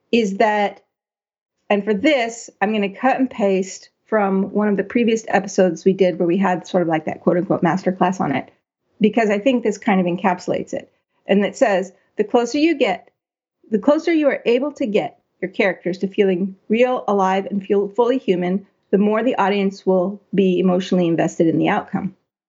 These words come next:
When characters are flat or feel inauthentic, when there's no resonance and the audience can't find any way to connect, it's very, very difficult to care what happens. The audience becomes detached and has little emotional investment in the outcome.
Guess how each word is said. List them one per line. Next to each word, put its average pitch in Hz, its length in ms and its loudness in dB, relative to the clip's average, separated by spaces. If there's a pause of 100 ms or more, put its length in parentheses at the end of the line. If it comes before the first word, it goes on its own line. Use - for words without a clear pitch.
(360)
When 196 160 4
characters 190 420 0
are 185 60 -4
flat 185 460 -2
or 185 120 0
feel 185 280 2
inauthentic, 185 720 -2 (320)
when 240 120 2
there's 196 200 0
no 208 140 4
resonance 214 580 0
and 190 120 4
the - 80 -4
audience 202 400 0
can't 202 280 0
find 190 200 2
any 185 140 2
way 180 160 0
to 185 80 -8
connect, 202 400 0
it's 190 140 -10
very, 196 260 2
very 214 220 0
difficult 196 440 -4
to - 60 -18
care 160 220 0
what - 120 -4
happens. - 520 -4 (360)
The 190 120 2
audience 262 340 -2
becomes 196 360 -2
detached 233 600 -4
and 208 140 0
has 185 260 0
little 214 160 2
emotional 220 400 0
investment 196 420 0
in 196 80 2
the 190 120 2
outcome. - 500 -4